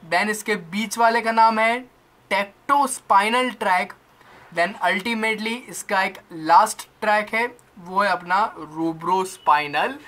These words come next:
track। Then यहाँ पे इस तरीके से इसके white matter में ये तीन आपको nerve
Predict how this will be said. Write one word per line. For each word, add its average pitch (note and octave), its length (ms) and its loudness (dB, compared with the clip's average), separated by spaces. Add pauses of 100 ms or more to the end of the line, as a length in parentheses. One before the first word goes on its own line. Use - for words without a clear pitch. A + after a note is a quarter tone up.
(380)
track। C3+ 300 -2 (540)
Then E3+ 160 -4
यहाँ E3+ 240 2 (100)
पे A3 140 0
इस G#3+ 160 -2
तरीके G#3+ 320 -2
से G#3+ 140 -4
इसके G#3+ 220 -4
white F#3+ 280 0
matter G#3 340 -2
में A3+ 320 0
ये E3 180 -6 (240)
तीन G3 240 -4
आपको G3+ 380 2
nerve G3 260 0